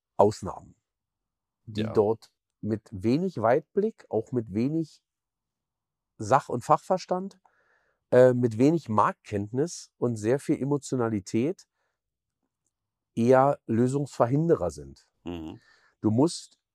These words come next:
Speaker 1: in jedem Gespräch erstmal darum kämpfen, zu beweisen, äh, dass du in bestimmten Situationen nicht anders handeln konntest,
Speaker 2: Mhm.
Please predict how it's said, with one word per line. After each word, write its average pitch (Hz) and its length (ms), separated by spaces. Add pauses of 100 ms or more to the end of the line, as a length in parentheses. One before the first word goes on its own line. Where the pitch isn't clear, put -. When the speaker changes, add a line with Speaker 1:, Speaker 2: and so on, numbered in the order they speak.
(160)
Speaker 1:
in 120 140
jedem 170 360
Gespräch 147 580
erstmal 127 360
darum 107 340
kämpfen, 185 800 (220)
zu 117 220
beweisen, 131 880 (440)
äh, 123 160
dass 123 380
du 165 420 (100)
in 131 360
bestimmten 156 760
Situationen 131 1000
nicht - 340
anders 135 420
handeln 139 360
konntest, - 760
Speaker 2:
Mhm. 101 400